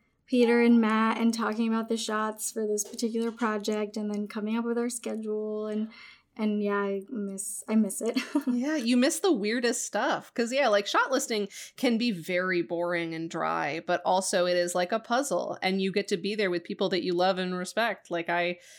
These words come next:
Speaker 2: I miss all of these people so much. I'm like, "Man, I wish I was planning a shoot with Brandon. Oh, man, I wish Kaylee and I
Speaker 1: <laughs>
Speaker 2: were talking about how to, you know, do a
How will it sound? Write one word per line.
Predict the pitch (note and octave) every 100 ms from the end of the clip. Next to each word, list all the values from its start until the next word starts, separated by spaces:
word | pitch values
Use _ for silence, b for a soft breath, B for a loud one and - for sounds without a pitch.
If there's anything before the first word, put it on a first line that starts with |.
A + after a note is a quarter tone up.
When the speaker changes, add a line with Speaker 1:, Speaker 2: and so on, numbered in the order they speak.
| B B B -
Speaker 2:
I | F#3
miss | G#3 D4
all | G#3+ G#3+
of | A3+
these | C#4
people | - B3+ C#4 A3
so | B3 G#3+
much. | A#3 C4+ -
I'm |
like, | A3+ A3+
"Man, | A#3+ C#4+ D4+
I | A3
wish | B3 D4+
I |
was | C4 B3
planning | A#3+ B3 B3+
a | A3+
shoot | - B3+
with | A#3+ A3
Brandon. | A#3+ B3 A3+ F#3+ E3
Oh, | E3 A#3 A3+
man, | G#3+ A#3+ A#3
I | G3
wish | A3 B3
Kaylee | - A#3+ B3+ A#3+
and | C4
I |
Speaker 1:
<laughs> | F#3+
Speaker 2:
were | F#3+
talking | G#3+ G3+ G#3 F#3+
about | F3+ E3+
how | G3+ G#3+
to, | G3 F#3+ F3+
you | G3+
know, | F#3
do | F3 F#3+ G#3
a | F#3